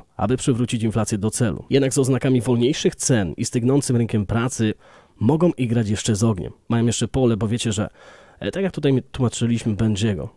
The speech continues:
i dlatego <laughs> chyba przetłumaczyliśmy tę audycję, bo do tej audycji będziemy powracać przez kolejne miesiące,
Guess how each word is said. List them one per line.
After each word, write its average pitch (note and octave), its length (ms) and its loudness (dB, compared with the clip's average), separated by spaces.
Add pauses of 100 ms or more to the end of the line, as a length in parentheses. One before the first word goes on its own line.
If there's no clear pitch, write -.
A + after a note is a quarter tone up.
(100)
i A2 140 -6
dlatego C#3+ 360 -2 (200)
<laughs> - 240 -14
chyba C#3+ 200 0
przetłumaczyliśmy A#2+ 880 0
tę G#2+ 100 -2
audycję, G2+ 340 -2
bo F2 80 -6 (100)
do - 80 -2
tej B2 120 0
audycji A2 300 -2
będziemy G#2+ 260 0
powracać A2 440 -2
przez - 160 -8
kolejne G#2+ 280 0
miesiące, G#2 520 -2